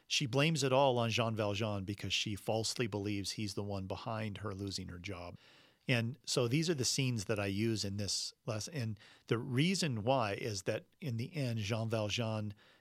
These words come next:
invites Fantine into his home when she's incredibly sick and dying. And he cares for her in a tender way, in a non-sexual way. He sacrifices his life to try to restore her to health.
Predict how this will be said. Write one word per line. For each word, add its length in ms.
invites 760
Fantine 560
into 180
his 140
home 340
when 120
she's 400
incredibly 640
sick 400
and 140
dying. 460
And 100
he 80
cares 460
for 180
her 80
in 80
a 80
tender 500
way, 440
in 80
a 60
non-sexual 920
way. 300
He 320
sacrifices 880
his 180
life 300
to 80
try 240
to 80
restore 500
her 200
to 100
health. 400